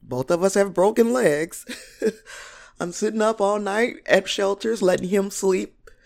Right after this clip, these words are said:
while I watched over him. This is an experience that I did not have to go through. I did not have to go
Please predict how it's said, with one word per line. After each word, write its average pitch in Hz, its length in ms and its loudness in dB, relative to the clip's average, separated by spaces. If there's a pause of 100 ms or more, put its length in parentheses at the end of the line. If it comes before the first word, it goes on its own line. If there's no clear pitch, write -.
(220)
while 160 200 -2
I 175 140 4
watched 170 400 -4
over 170 240 0
him. 175 340 -4 (440)
This 160 200 -2
is 185 100 -6
an 196 80 -6
experience 202 800 -4
that 156 160 4
I 151 120 -2
did 160 180 -2
not 165 180 -4
have 165 220 -4
to - 80 -6
go 151 240 0
through. 135 260 -4
I 131 60 0
did 170 180 -2
not 175 180 -2
have 170 200 -4
to 160 80 -4
go 165 400 -2